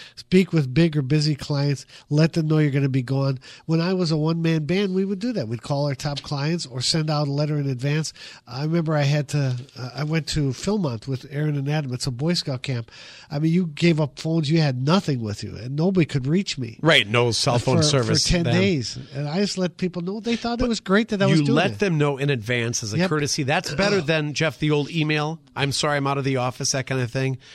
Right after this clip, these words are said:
Speaker 2: Uh, you know, if you don't tell them in advance
Speaker 1: Yep.
Speaker 2: and you just do the email, uh, that could hack off some clients.
Speaker 1: But I think entrepreneurs could get a lot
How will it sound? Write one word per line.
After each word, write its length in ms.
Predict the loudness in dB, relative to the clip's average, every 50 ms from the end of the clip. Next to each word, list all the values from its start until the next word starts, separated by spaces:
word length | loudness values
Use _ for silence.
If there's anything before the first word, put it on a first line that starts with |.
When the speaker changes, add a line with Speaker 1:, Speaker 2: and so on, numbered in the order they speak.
| -20 -20 -16 -12
Speaker 2:
Uh, 60 | -6
you 160 | -2 0 2
know, 200 | 2 2 0 -2 -2
if 180 | -4 -4 -2 -2
you 80 | -2
don't 300 | 0 0 0 0 0 0
tell 160 | -2 -4 -4
them 80 | -2 -4
in 120 | -4 -4
advance 340 | -4 -2 -2 -2 0 0 0
Speaker 1:
Yep. 40 | 0 0
Speaker 2:
and 40 | 0
you 60 | -2
just 240 | -2 -2 -4 -2 -2
do 120 | -2 -2
the 160 | 0 0 0 0
email, 360 | 0 2 2 2 0 -2 -4 -6 -14 -20 -20 -20 -20 -20 _ -14
uh, 500 | -10 -6 -4 -4 -2 -2 -2 -2 -4 -6 -8 -12 -18 -16 -8 -6
that 180 | -4 -4 -2
could 100 | 0 0
hack 240 | 2 2 0 0 -2
off 140 | -4 -4 -4
some 180 | -4 -4 -6
clients. 500 | -6 -6 -6 -6 -4 -4 -4 -4 -6 -4
Speaker 1:
But 100 | -2 0
I 40 | 0
think 180 | 0 0 0 -2
entrepreneurs 540 | -2 -4 -4 -6 -6 -2 -2 -2 -2 -2 -4
could 160 | -6 -6 -4
get 140 | -2 -2 -2
a 40 |
lot 280 | -2 -2 -2 -4 -4 -6